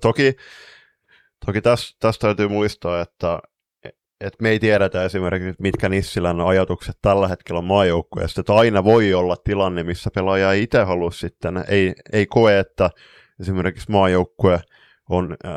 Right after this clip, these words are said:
siinä elämäntilanteessa, äh, se oikea, oikea valinta. Mut joo, aika, aika näyttää, mut onhan toi Nissilä johdolla, niin An-, Ankat pelaa erittäin, erittäin vahvaa kautta ja kotietu on tuiki tärkeä. Ja,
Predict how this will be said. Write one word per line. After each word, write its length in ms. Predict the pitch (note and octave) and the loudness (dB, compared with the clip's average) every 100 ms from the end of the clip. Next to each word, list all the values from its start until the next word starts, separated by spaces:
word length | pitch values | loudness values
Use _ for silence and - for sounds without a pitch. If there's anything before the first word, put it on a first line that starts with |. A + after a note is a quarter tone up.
| E2 | -6
siinä 360 | A#2+ G#2+ F#2 | 0 0 2
elämäntilanteessa, 920 | F#2+ F#2 F2 F2 E2+ E2+ F2 E2+ - | 2 2 0 -2 -2 -2 -4 -4 -6
äh, 420 | D#2+ - - - - | -6 -8 -20 -20 -18
se 180 | E2+ F#2 | -6 -2
oikea, 580 | F#2+ F#2+ F2+ F2+ E2 D#2+ - _ | 2 2 0 0 0 -4 -10 _
oikea 360 | G2 F#2+ F#2+ F2 | -2 -2 0 0
valinta. 380 | F#2 F#2+ E2+ E2+ | 0 0 -2 -4
Mut 180 | E2+ | 0
joo, 160 | A#2+ G2 | 4 4
aika, 320 | G#2+ G2+ - - | 4 2 -4 0
aika 260 | A2+ G2+ | 2 2
näyttää, 420 | F#2+ G2 - F2 | 2 0 0 0
mut 180 | E2+ F2 | 0 -2
onhan 260 | F#2 G2 F#2 | 0 0 2
toi 240 | F2+ F2+ - - - - - - - _ _ - - | 2 0 -2 -12 -20 -20 -20 -20 -20 _ _ -20 -2
Nissilä 360 | D3 E3 C#3+ B2 | 0 2 4 4
johdolla, 380 | A#2 A#2+ G#2+ | 6 4 4
niin 180 | G#2 G2+ | 4 2
An-, 140 | G#2+ - | 0 0
Ankat 340 | A2+ A2 G#2+ - | -2 0 -2 -2
pelaa 260 | F#2+ G2 | 0 2
erittäin, 580 | F2+ A2+ A2 - F#2 F2+ F2+ G2 A2 | 2 2 0 -2 -2 -2 -8 -14 -4
erittäin 460 | A#2+ B2+ A#2 G2+ E2+ | 0 0 -2 -2 -2
vahvaa 300 | F2 F2 F2+ | -2 0 0
kautta 420 | F#2+ F#2 - F2 | 0 -2 -2 -2
ja 160 | E2+ F2 | 0 -2
kotietu 640 | - G2+ - F2+ F2 - E2+ | 0 -2 0 -2 -2 -2 0
on 120 | F2 | 0
tuiki 280 | A2+ G#2+ F#2+ | 2 2 2
tärkeä. 460 | A#2 A#2 A2 G#2 G2 | 2 2 2 2 2
Ja, 180 | G2 | 2